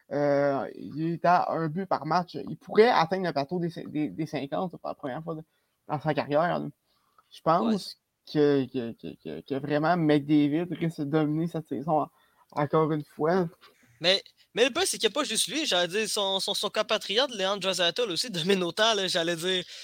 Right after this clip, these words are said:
Speaker 2: Euh, on n'en parle pas, là, mais Draisaitl est, est, est fumant.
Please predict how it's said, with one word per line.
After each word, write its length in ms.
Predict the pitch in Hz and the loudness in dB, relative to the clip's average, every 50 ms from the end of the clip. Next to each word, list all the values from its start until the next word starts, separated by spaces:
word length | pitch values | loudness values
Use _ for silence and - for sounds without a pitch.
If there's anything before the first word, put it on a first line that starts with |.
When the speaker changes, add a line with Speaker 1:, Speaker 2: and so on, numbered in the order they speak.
| - - - - - | -16 -16 -18 -10 -6
Speaker 2:
Euh, 580 | 165 165 160 160 160 160 160 156 156 156 156 156 156 | -4 -4 -2 -2 -2 -2 -2 -2 -2 -2 -2 0 0
on 100 | 156 160 | 0 2
n'en 160 | 175 180 170 | 4 2 2
parle 240 | - 180 175 165 143 | 4 2 0 0 0
pas, 180 | - 214 254 | -2 -2 0
là, 100 | 254 240 208 | 0 0 -2
mais 100 | 170 156 | -4 -4
Draisaitl 640 | 135 151 160 165 156 160 156 156 - 208 214 208 185 | -4 -2 -2 -2 0 -2 -2 -2 -2 -2 -2 -2 -2
est, 60 | 160 | -4
est, 1000 | 143 139 135 139 135 131 131 131 127 127 - - 131 127 123 - - 123 135 135 131 | -4 -4 -4 -4 -4 -6 -8 -10 -12 -12 -12 -10 -10 -10 -10 -12 -12 -12 -12 -12 -12
est 40 | 127 - | -12 -12
fumant. 420 | - - 185 180 156 160 175 185 | -12 -8 -8 -4 -2 0 0 0